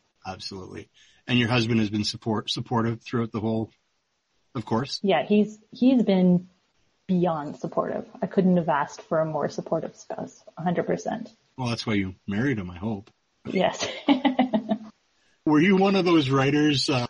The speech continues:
Speaker 1: who kept everything locked up inside to yourself, or are you one of those brave souls, I'll call you, uh, who just put it all out there and said, "Here, read this"?
Speaker 2: I definitely kept it to myself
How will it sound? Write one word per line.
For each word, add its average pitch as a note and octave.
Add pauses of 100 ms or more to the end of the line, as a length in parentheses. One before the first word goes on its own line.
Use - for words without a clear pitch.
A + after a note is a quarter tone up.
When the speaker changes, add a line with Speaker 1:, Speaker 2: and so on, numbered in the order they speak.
Speaker 1:
who D#3
kept E3
everything D#3+
locked E3
up D#3+
inside C#3+
to D#3+
yourself, C#3+
or C3
are B2
you C#3+
one C3+
of C3
those A#2+ (100)
brave C3+
souls, A2
I'll G2+
call G#2+
you, A2+ (420)
uh, A2
who A#2
just B2 (160)
put D#3
it C#3+
all C3
out C3
there C3+
and C3
said, C#3
"Here, G#3+ (100)
read B3+
this"? C4+ (840)
Speaker 2:
I F#3
definitely B3+
kept F#3+
it G3
to F#3+
myself D#3